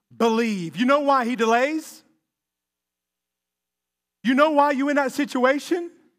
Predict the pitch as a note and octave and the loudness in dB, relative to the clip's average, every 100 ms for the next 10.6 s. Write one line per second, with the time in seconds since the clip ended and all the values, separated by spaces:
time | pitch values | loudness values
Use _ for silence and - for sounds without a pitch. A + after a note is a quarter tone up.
0 | _ _ _ _ _ _ _ _ _ A#3+ | _ _ _ _ _ _ _ _ _ -2
1 | C#4+ E4 D#4+ D4 D4+ C4+ B3 D4+ C4 D#4+ | 0 2 2 2 -2 -2 -2 -2 -2 -2
2 | D4 E4+ F4 - - _ _ _ _ _ | -2 -4 -4 -8 -20 _ _ _ _ _
3 | _ _ _ D#3 E4 E4 - B3+ A3+ A3 | _ _ _ -4 -2 -2 0 0 0 -4
4 | D3+ - _ - - C#4 D#4+ E4+ E4 A3 | -8 -20 _ -20 -2 2 4 2 -2 0
5 | A#3+ A3+ A#3 - - _ - C3+ A3 D#4+ | 0 0 -6 -14 -20 _ -20 -4 0 0
6 | D4+ A#3+ A#3 G3+ F3+ E3+ D#3 - - G#3 | 2 0 0 -2 -2 -4 -6 -12 -8 -4
7 | G#3 A#3 G3+ D#3+ - - _ _ _ _ | 0 -2 -4 -10 -16 -20 _ _ _ _
8 | _ _ _ _ _ _ _ _ _ _ | _ _ _ _ _ _ _ _ _ _
9 | _ _ _ _ _ _ G3 C#4+ D4+ D#4+ | _ _ _ _ _ _ 2 4 2 0
10 | - C#4 A3+ D#3+ C3 D3 | -4 -2 0 -2 -4 -10